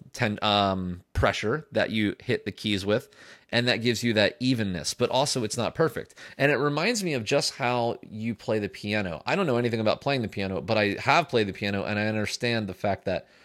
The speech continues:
pressure and speed on hitting the keys is this important subtlety. If you smash a key, it comes, it comes across sharp and tense. And if you hit it lightly, it comes across,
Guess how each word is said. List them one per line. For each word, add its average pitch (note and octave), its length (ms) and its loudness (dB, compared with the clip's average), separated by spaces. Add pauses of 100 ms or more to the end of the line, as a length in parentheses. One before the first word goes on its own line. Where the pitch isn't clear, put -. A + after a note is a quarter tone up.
(320)
pressure D#3+ 560 2
and A2+ 240 -2
speed C3 580 0
on G2+ 160 -2
hitting A2+ 320 0
the G2+ 80 -4
keys A2 520 -4
is G2+ 300 -6
this - 260 -6
important A2+ 540 -4
subtlety. G#2 760 -2 (300)
If G2 120 -8
you G#2+ 80 0
smash D3 480 2
a C#3 40 0
key, - 280 0
it - 100 -4
comes, B2 280 -4
it G#2+ 300 -6
comes A#2 220 -6
across G#2 280 -2
sharp - 520 2 (120)
and G2 220 -12 (120)
tense. - 540 -2 (380)
And G#2+ 120 -2
if G#2 80 -4
you G#2+ 60 0
hit A#2+ 120 2
it A2 140 0
lightly, G#2+ 380 0
it - 120 -6
comes G#2 200 -8
across, G2+ 500 -2